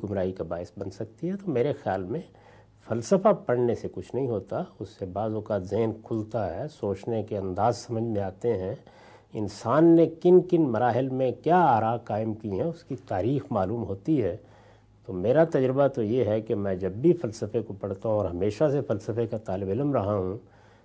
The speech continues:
باقاعدہ طالب علم کے طور پر بھی میں نے فلسفہ ہی پڑھا ہے، تو مجھے تو ہمیشہ ایمان میں اس سے اضافے کی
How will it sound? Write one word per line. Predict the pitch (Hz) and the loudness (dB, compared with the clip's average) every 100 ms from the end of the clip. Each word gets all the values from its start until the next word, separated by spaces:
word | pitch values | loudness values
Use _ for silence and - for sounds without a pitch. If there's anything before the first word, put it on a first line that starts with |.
| _ - | _ -8
باقاعدہ | 95 95 110 117 143 170 | -4 -2 2 6 6 6
طالب | 160 135 135 | 4 2 0
علم | 131 131 | -2 -2
کے | 120 | -4
طور | 117 101 | -2 -2
پر | 101 - 113 | -4 -4 -6
بھی | 101 | -4
میں | 104 90 90 | -6 -4 -4
نے | 117 160 - _ | -6 -8 -18 _
فلسفہ | 95 - 107 139 | -12 -6 -2 -2
ہی | 139 | -2
پڑھا | - 113 117 | -2 0 0
ہے، | 92 120 - _ _ _ _ _ | -2 -8 -16 _ _ _ _ _
تو | - | -14
مجھے | 95 101 127 | -10 -4 -2
تو | 131 143 104 | 0 2 2
ہمیشہ | 95 87 - | 0 -4 -2
ایمان | 113 95 85 98 120 | -2 -2 -4 -2 -2
میں | 120 107 | -2 -2
اس | - | -4
سے | - 104 92 85 | -6 -4 -4 -4
اضافے | 87 98 113 185 | -6 -4 -4 -2
کی | 165 - 87 | -4 -6 -12